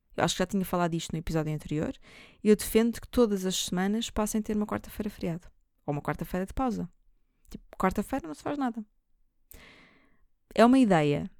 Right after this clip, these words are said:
Fica aqui, cada um faz com a ideia o que pretender. Podem fazer um refogado. Ahm, mas eu acho que não seria uma má ideia. Porque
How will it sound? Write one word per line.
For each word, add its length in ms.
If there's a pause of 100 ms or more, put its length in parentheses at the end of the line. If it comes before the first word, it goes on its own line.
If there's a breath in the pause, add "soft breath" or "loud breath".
(200)
Fica 380
aqui, 520 (160)
cada 220
um 360
faz 320
com 120
a 20
ideia 300
o 40
que 260
pretender. 640 (720)
Podem 180
fazer 180
um 40
refogado. 540 (2250 loud breath)
Ahm, 880 (1300)
mas 240
eu 80
acho 180
que 100
não 120
seria 280
uma 80
má 160
ideia. 320 (460)
Porque 200